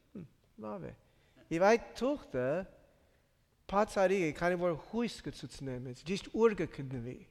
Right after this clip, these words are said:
հույսը։ Ուրեմն Պետրոս, Պետրոս Հիսուս Քրիստոսի առաքյալ։ Սպասեմ մեկ հատ։ Պետրոս Հիսուս Քրիստոսի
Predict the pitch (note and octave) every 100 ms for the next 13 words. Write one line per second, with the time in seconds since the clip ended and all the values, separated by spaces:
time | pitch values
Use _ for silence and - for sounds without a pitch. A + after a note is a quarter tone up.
0 | _ _ _ _ _ _ _ D3+ C#3 -
1 | - - _ _ _ _ _ _ _ _
2 | _ _ - - D#3+ E3 E3 D#3+ D#3+ -
3 | D#3+ F#3+ G3 F#3+ D3 C3 - - - -
4 | _ _ - _ G3 A#3 B3 C4 B3+ -
5 | F3+ - B3 - - G3 - G3+ E3+ -
6 | E3+ E3+ - - - - - D#3 D#3+ D3+
7 | D3 B2+ G2+ - - _ _ _ _ _
8 | _ _ _ _ _ _ _ _ _ _
9 | _ _ - C#3+ C3+ - A#2+ A2+ - -
10 | - _ _ _ _ _ C3+ B2+ A3+ G#3+
11 | B2 F2+ - - - - _ _ _ _
12 | - D3 - G3 F#3 - - D#3 - D#3+
13 | D3 - C3+